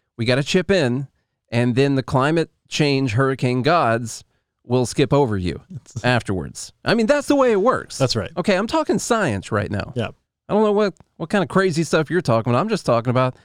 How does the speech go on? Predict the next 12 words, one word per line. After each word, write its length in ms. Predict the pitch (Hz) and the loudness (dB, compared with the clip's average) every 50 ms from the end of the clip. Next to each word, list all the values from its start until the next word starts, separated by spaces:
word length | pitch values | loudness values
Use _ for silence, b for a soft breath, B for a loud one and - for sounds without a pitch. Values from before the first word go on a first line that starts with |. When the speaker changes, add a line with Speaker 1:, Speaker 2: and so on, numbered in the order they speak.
| b b | b b
Speaker 1:
science. 580 | - - 139 127 104 92 - - - - - - - | -6 -2 0 0 0 -2 -4 -10 -16 -20 -20 -8 -8
Speaker 2:
Yeah. 100 | 101 - - _ _ _ _ _ | -8 -8 -8 _ _ _ _ _
Speaker 1:
That's 200 | 135 139 127 - | -4 -2 0 0
it. 140 | 123 90 - _ _ _ _ _ _ _ _ _ _ _ _ _ _ _ _ _ _ _ _ - | 0 -2 -2 _ _ _ _ _ _ _ _ _ _ _ _ _ _ _ _ _ _ _ _ 2
Anyway, 500 | 202 214 220 180 170 160 143 131 127 - - | 2 4 4 4 4 4 4 2 0 0 -4
the 200 | 156 127 139 143 | -2 0 2 4
hurricane 380 | 160 156 143 - 160 147 139 127 | 4 2 2 2 0 2 2 2
hit. 240 | 127 131 131 - - _ | 2 2 0 -2 -4 _
We 240 | 127 131 147 143 131 | 0 0 0 0 0
do 320 | 110 101 131 147 147 143 | 0 0 2 2 2 0
sincerely 580 | - - 127 110 - - 127 127 120 113 110 101 | -2 -2 -4 -4 -2 0 -2 0 0 -2 0 0
hope 240 | 113 110 110 - | 0 0 -2 -4